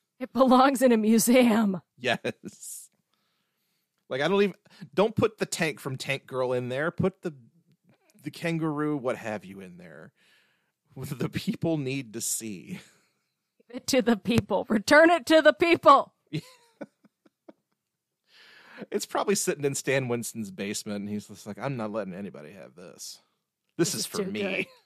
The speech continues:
Speaker 1: good. <laughs>
Speaker 2: God. But no, the studio decided that, uh, the, the less time spent with the idea that Tank Girl slept with a kangaroo, the better.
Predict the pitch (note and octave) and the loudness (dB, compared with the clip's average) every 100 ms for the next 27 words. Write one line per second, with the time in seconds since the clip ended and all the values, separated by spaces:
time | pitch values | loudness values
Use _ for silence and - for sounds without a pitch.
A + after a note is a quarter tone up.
0 | _ _ _ _ _ - A#3 A#3 A#3 G3+ | _ _ _ _ _ -18 -12 -6 -4 0
1 | B3 A#3+ G#3+ F#3 - G3 - - _ _ | 2 2 0 -2 -6 -10 -14 -18 _ _
2 | _ - - - - - - _ - _ | _ -20 -20 -18 -18 -18 -20 _ -20 _
3 | _ _ _ _ _ _ _ _ _ _ | _ _ _ _ _ _ _ _ _ _
4 | - - F3+ F#3 D#3 D3+ F#3+ G#3 F#3+ F3+ | -10 0 6 6 4 2 2 4 4 2
5 | D3 D3 D3+ - D3+ C#3+ C3 C3 A#2+ _ | 0 -4 -2 2 2 2 2 -2 -4 _
6 | _ _ _ _ _ B2+ B2+ G2+ C3 C#3+ | _ _ _ _ _ -6 -4 -8 -2 -2
7 | D3+ C3+ D3 C#3 D#3+ F3 - - - D3+ | -2 -2 -2 2 2 2 -2 -8 -6 -2
8 | C#3+ C3+ - - C#3 C3+ B2+ B2 C3 A#2+ | 0 -2 -6 -4 -2 -2 -4 -8 -4 -2
9 | A#2 A2+ B2 A2+ B2 - D3 B2 A#2+ G#2+ | -2 -4 -4 -4 -8 -10 -12 -12 -14 -14
10 | - A2 A2+ G#2+ - A2+ G#2 G2 G2+ F2+ | -12 -10 -10 -12 -10 -8 -8 -8 -8 -12
11 | E2+ F#2 D2+ C#2 | -16 -18 -18 -20